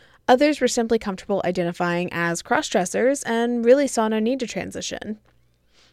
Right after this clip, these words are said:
Society may, on the whole, be more accepting now, but trans people,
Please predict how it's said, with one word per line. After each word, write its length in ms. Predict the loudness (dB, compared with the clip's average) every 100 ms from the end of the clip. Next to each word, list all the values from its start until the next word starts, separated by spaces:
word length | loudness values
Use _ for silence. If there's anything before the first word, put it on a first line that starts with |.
| _ _
Society 540 | -6 -2 4 6 6 4
may, 240 | 2 2
on 140 | 0 -4
the 80 |
whole, 640 | -4 0 4 6 4 2 -2 _ _ -20 _
be 100 | 4
more 200 | 6 4
accepting 520 | 2 0 0 0 2
now, 480 | 2 2 -2 -8 -14 -18 -20 -20 _
but 120 | -2 0
trans 440 | 0 2 2 0
people, 560 | -4 -2 2 2 2